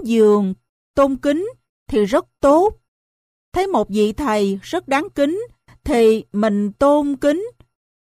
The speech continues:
Đáng cúng dường, mình đến cúng dường.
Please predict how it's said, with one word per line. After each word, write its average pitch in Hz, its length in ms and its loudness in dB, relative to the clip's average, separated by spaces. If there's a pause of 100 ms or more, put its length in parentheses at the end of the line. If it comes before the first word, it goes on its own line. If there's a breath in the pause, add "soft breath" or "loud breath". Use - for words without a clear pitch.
(140)
Đáng 254 220 -2
cúng 349 320 -2
dường, 220 500 4 (240)
mình 220 200 -2
đến 330 200 0
cúng 339 300 -4
dường. 214 460 4